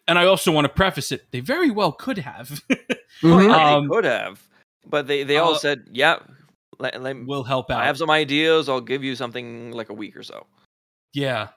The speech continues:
Speaker 1: So it was just, again, this community coming together and supporting and making this awesome. And that's been really just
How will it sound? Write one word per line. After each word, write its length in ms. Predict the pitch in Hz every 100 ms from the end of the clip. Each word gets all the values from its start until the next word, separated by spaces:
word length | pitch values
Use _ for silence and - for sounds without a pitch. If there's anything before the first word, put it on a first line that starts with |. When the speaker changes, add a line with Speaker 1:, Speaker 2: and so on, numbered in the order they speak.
| _
Speaker 1:
So 400 | - - 139 135
it 100 | 139
was 220 | 139 139
just, 380 | - 147 - _
again, 340 | - 131 139 123
this 160 | 123
community 560 | - 123 127 131 131 127
coming 340 | - 127 123
together 600 | 120 117 120 120 117 113 -
and 560 | 110 110 107 110 107 - _ _ _ _ _ _ -
supporting 960 | - - 110 - 123 120 113 110 107 -
and 480 | 113 110 110 107 107 _ _ _
making 640 | 123 123 120 113 127 120 110
this 400 | 117 110 - - _
awesome. 500 | 120 131 135 - - -
And 140 | 120
that's 200 | 131 135
been 280 | - 143 135
really 280 | 131 139 135
just 460 | 123 123 - -